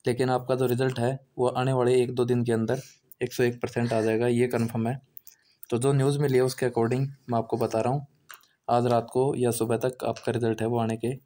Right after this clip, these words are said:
चांसेस है। बाकी आपकी इसके बारे में क्या राय है, आप ज़रूर बताएं। और दस हज़ार क्वेश्चन की पीडीएफ़ आप ज़रूर डाउनलोड करें, जो कि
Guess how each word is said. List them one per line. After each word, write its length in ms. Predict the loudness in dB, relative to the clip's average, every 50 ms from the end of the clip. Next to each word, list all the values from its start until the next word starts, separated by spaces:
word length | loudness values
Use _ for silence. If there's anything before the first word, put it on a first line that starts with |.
| _ _ -8 -4
चांसेस 340 | -2 -2 0 -2 -2 0
है। 160 | 0 -2 -2 -4 -10 -20 -20 _ _ _ _ -4
बाकी 260 | -4 -2 -2 -2 -2 0 0
आपकी 260 | -2 -2 0 0 -2
इसके 200 | -2 0 0 0
बारे 220 | 0 2 2 2 2
में 160 | 0 0 -2 -4 -6 -2
क्या 100 | 0 0
राय 140 | 2 2 2
है, 60 | 2
आप 180 | 2 0 -2 -4 -2
ज़रूर 240 | 0 0 2 2 0
बताएं। 320 | 0 0 0 0 -2 -2 -4 -10 _ _ -20 _ _ _ -4
और 80 | -2 0
दस 160 | 0 0 0
हज़ार 200 | 0 0 -2 0
क्वेश्चन 340 | 0 -2 -4 -2 -2 -4 -4
की 100 | -4 -4
पीडीएफ़ 480 | -4 -2 0 0 2 2 0 -2 -4 -10 -20 -20 -20 _ _ _ _ _ _ _ _ _ -20 -20 -20 _ _ _ _ _ _ _ _ _ _ -6
आप 180 | -6 -4 -2 0
ज़रूर 220 | 0 2 2 2
डाउनलोड 380 | 2 2 0 2 2 0 0 0
करें, 220 | 0 0 0 0
जो 120 | 0 -2 -2
कि 160 | 0 0